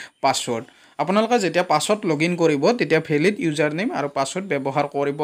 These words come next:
লাগিব। তাৰপাছত আপোনালোকে দেখা পাইছে ইয়াৰ তলত দিয়া আছে এপ্লিকেশ্যন প্ৰিণ্ট। ইয়াৰ পৰা আপোনালোকে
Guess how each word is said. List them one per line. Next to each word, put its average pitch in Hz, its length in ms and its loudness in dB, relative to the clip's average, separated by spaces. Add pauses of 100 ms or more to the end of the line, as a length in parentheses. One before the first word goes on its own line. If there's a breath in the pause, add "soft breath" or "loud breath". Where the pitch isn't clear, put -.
(120)
লাগিব। 170 260 -4 (100)
তাৰপাছত 165 520 0
আপোনালোকে 175 560 0
দেখা 165 300 -2
পাইছে 185 300 -2 (180)
ইয়াৰ 156 180 2
তলত 175 240 4
দিয়া 160 320 4
আছে 202 160 0 (360 loud breath)
এপ্লিকেশ্যন 202 600 2 (260)
প্ৰিণ্ট। 147 260 4 (480 loud breath)
ইয়াৰ 180 160 2
পৰা 226 180 6
আপোনালোকে 190 400 2